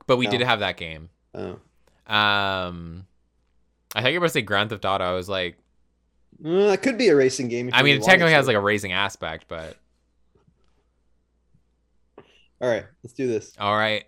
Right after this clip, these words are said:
Speaker 1: Um, yeah, so first topic we're gonna get into, um, I look at the date that this happened,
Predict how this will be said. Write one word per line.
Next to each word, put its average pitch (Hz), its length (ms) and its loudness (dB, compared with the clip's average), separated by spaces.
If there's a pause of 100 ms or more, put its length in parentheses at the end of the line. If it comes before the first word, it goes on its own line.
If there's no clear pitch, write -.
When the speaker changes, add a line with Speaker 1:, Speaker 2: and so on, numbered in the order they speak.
(140)
Speaker 1:
Um, 120 840 -2
yeah, 131 300 -2
so 120 720 -4 (420)
first - 880 -2
topic 139 580 -2
we're 120 160 -10
gonna 120 140 -8
get 117 120 -6
into, 107 720 -6 (300)
um, 90 840 -12 (840)
I 139 140 2
look 151 220 -2
at 240 80 -2
the 247 100 -4
date 123 400 -2
that 117 160 0
this 113 140 -8
happened, 151 640 -6